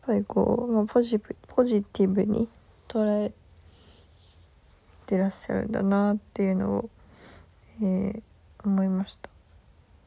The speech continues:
やっぱりその場所場所で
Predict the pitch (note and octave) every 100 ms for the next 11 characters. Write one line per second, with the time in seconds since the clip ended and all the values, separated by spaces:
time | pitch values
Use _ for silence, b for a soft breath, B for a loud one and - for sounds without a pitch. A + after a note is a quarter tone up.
0 | _ A#3+ - B3 G3+ G#3+ - - - -
1 | G#3+ G3+ G3 G3 - B B B B B
2 | - - G#3 G3+ A3 G#3 G3 - G3+ G3
3 | G#3 G3